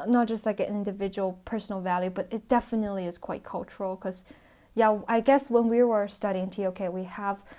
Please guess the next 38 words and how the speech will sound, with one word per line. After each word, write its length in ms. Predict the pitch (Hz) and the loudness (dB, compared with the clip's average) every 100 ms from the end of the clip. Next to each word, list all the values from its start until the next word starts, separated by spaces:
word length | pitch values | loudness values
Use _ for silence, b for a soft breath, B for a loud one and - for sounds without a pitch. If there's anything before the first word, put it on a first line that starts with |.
| B B | B B
um, 320 | 214 190 185 - | -4 -4 -4 0
like, 160 | 220 | 2
our 220 | 214 202 | 4 4
teacher 380 | 202 226 220 220 | 2 0 0 0
is, 240 | 196 185 - - | 0 -2 -10 -6
uh, 60 | |
ha-, 300 | 196 - - | -6 -4 -6
was 400 | 180 202 208 - - | -2 0 0 -2 -8
raised 380 | 202 220 208 | 0 2 2
in 80 | 208 | -2
the 80 | 196 | -4
American 500 | 196 202 214 214 214 | -2 0 0 0 -4
culture, 320 | 208 190 - | -4 -4 -4
and 240 | 180 175 180 | -6 -6 -6
she 160 | 254 | -2
has 240 | 233 214 - - - | 0 0 -4 -14 -18
a 60 | 170 - | -18 -4
very 260 | 294 311 262 | 2 4 4
different 340 | 233 214 190 B B - | 2 0 -4 B B -4
point 180 | 233 | 0
of 80 | 208 | 0
view 260 | 202 208 202 | 0 2 2
than 260 | 190 185 | 0 -6
some, 360 | 196 - 208 202 | -4 -2 -2 -2
so, 300 | - - 262 | -12 0 0
on 160 | - 233 | 2 0
some 340 | 226 277 254 - | 2 2 2 0
issues 400 | 233 214 202 190 | -4 -2 -2 -4
compared 400 | 185 208 208 190 | -6 -6 -2 -2
with 240 | 185 185 - _ _ _ _ _ _ | -2 -6 -10 _ _ _ _ _ _
us 380 | 220 262 220 - | -2 -2 -2 -8
and 200 | 202 180 | -10 -8
the 40 | 170 | -2
rest 260 | 208 202 | 0 0
of 80 | 202 | -2
the 60 | 175 | -2
class, 400 | - 220 233 233 | -2 0 0 0
actually. 540 | 208 - - 185 175 | -4 -6 -8 -6 -6